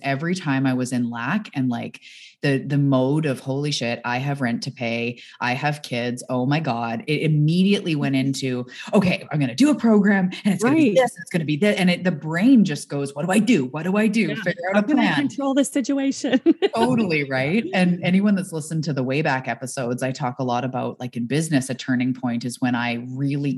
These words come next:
Speaker 1: got that, that I was not looking after myself and I was pushing, pushing, pushing. And I was, like, hunched over my computer, like, "I just gotta send out another email 'cause I need this many dollars."
Speaker 2: <laughs>
Speaker 1: And my spirit guides were like, "Go to the river."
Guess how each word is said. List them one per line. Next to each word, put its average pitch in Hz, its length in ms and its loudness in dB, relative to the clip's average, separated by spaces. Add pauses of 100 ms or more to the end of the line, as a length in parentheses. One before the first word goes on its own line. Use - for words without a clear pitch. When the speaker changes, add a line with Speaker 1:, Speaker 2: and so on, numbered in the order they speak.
Speaker 1:
got 117 380 -6
that, 226 320 -2
that 156 100 0
I 139 60 0
was 131 300 -6
not 127 320 -2
looking 131 280 -8
after 127 280 -4
myself 123 600 -6
and 131 80 -2
I 123 60 -2
was 127 100 -6
pushing, - 380 -6
pushing, 127 320 -4
pushing. 165 520 2 (340)
And 147 100 4
I 143 40 6
was, 143 140 2
like, 131 140 -2
hunched 131 320 -2
over 135 160 0
my 131 140 2
computer, 131 500 -2
like, 127 160 -6
"I 139 60 -6
just 135 240 -4
gotta 139 180 -4
send 139 260 -2
out 135 140 -2
another 131 400 0
email 139 480 0
'cause 139 200 -4
I 131 80 0
need 135 200 2
this 135 220 -4
many 139 180 2
dollars." 131 560 0
Speaker 2:
<laughs> - 400 -10
Speaker 1:
And 151 240 0
my 143 140 2
spirit 143 440 -2
guides 127 380 -2
were 127 80 -6
like, 120 340 -8
"Go 120 140 -4
to 127 80 -4
the 127 100 -6
river." 117 440 -10